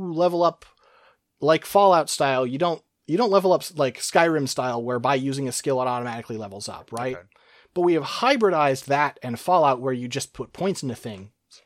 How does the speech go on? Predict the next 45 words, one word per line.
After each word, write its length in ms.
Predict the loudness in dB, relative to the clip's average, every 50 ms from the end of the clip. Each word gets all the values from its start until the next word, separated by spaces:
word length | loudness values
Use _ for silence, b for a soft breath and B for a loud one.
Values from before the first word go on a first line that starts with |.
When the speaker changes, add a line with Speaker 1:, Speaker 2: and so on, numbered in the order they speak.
| _ _ _ _ _ _ _ _ _ _ _ _ _ _ _ _ _ _ -2 2
Speaker 1:
'Cause 160 | 2 2 2 2
every 140 | 0 0
once 200 | 0 0 -2 -4
in 60 | -2 0
a 40 |
while 200 | 0 2 2 2
you 140 | 0 -2 -4
gain 240 | -4 -4 -4 -2 -2
a 40 | -2
level 280 | 0 0 0 0 0 -2
up 160 | -4 -4 -6
and 120 | -8 -8 -8
you 60 | -8
can 140 | -6 -6 -6
choose 300 | -6 -4 -6 -6 -6 -6
to 120 | -6 -8
rank 320 | -6 -4 -4 -4 -4 -2 -4
up 120 | -4 -4
a 60 | -4
skill, 400 | -6 -8 -8 -8 -8 -8 -8 -8
and 120 | -8 -8 -8
skills 300 | -8 -6 -4 -4 -4 -6
have 120 | -8 -12
four 280 | -12 -12 -10 -10 -8 -8
ranks, 540 | -6 -4 -2 -2 -4 -4 -8 -12 -12 -14 -14 B B B B B B B B B _ 0
but 300 | 2 4 4 4 2 -2 b b b b b b
you 200 | -8 -6 -6 -6
can't 380 | -8 -8 -4 -4 -4 -4 -2 -2
rank 240 | -2 -2 -2 -2
up 100 | -4 -4
a 80 | -4 -4
skill 360 | -4 -4 -2 -2 0 0 0 -2
unless 320 | -2 -4 -4 -4 -4 -4
you've 140 | -6 -6 -6
completed 500 | -6 -6 -6 -4 -2 -2 -2 -2 0 0
its, 240 | -2 -2 -2 -4 -4
like, 360 | -4 -4 -4 -6 -10 -18 -20 _ _ _ _
its 240 | -8 -8 -8 -8 -8
challenge, 840 | -6 -4 -4 -2 -2 -2 -2 -2 -4 -6 -10 -14 -16 -16 -14 -14 -14 -16 _ -10
right? 320 | -6 -4 -2 -4 -4 -6 _ _ _ _ _ _ _ _ _ -6
So 160 | -2 0 2
you 120 | 2 2 2
have 180 | 0 0 0 -2
to 100 | -4 -8
kill 480 | -4 0 2 4 4 4 4 2 0